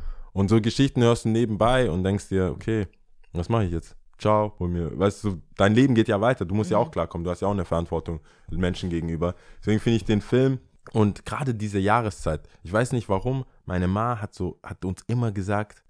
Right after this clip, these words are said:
Speaker 1: Hallow-, um Halloween herum, um dunkel werden, um den Jahreswechsel ist einfach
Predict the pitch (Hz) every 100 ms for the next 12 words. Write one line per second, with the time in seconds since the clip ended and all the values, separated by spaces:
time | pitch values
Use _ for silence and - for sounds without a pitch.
0 | - 92 98 98 101 85 123 123 151 151
1 | 139 139 131 120 117 113 110 _ _ _
2 | _ - 127 113 120 127 123 110 98 95
3 | 95 95 95 - _ _ _ _ _ _
4 | - 123 123 110 113 113 110 - 98 -
5 | 98 95 - _ - - - 104 101 95
6 | 92 -